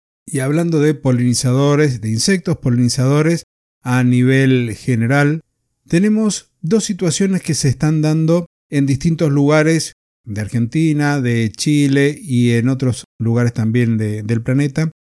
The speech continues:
en el cual hay una reducción de los polinizadores locales y hay un aumento de polinizadores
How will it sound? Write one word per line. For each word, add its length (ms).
en 200
el 160
cual 380
hay 200
una 240
reducción 1120
de 180
los 140
polinizadores 1200
locales 840
y 240
hay 160
un 160
aumento 640
de 80
polinizadores 1040